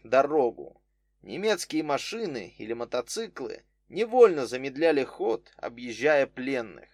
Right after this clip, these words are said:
Клубилась пыль, и некоторые бойцы могли бы сбежать. Однако бежать никто не пытался. Видимо, люди были обессилены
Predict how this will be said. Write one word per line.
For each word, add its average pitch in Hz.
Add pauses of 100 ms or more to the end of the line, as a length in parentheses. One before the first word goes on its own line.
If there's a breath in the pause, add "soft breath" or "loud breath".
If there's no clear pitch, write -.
(800)
Клубилась 185
пыль, 190 (200)
и -
некоторые 156
бойцы 143
могли 123
бы 143
сбежать. 120 (480)
Однако 208
бежать 147
никто 135
не 143
пытался. - (680)
Видимо, 147
люди 131
были 123
обессилены 131